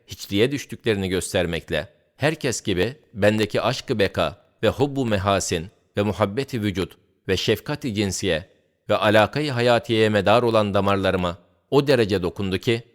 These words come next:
böyle dünyayı bir manevi cehenneme ve aklı bir tazip aletine çevirdiği sırada,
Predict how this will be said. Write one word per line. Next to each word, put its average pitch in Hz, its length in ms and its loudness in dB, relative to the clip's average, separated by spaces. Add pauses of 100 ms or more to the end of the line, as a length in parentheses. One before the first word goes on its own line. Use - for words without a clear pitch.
(220)
böyle 107 380 4
dünyayı 101 500 0
bir 101 120 0
manevi 92 540 0
cehenneme 85 580 -4 (320)
ve 101 80 2
aklı 120 540 -2
bir 113 120 0
tazip 95 440 -2
aletine 110 440 2
çevirdiği 92 480 -2
sırada, 87 440 -2